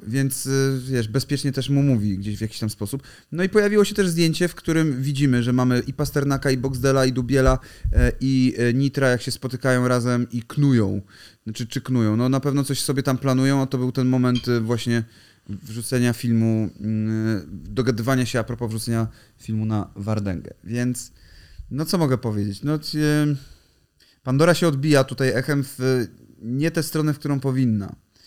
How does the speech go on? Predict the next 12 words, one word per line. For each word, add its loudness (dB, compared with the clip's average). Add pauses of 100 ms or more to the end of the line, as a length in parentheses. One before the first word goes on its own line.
(280)
tak -6
na 0
dobrą -2
sprawę. -8 (540)
E, -2
gdzie 2 (400)
jest -4
rozliczanie 0
się -2
twórców -4
przeciwko -6
innym, 2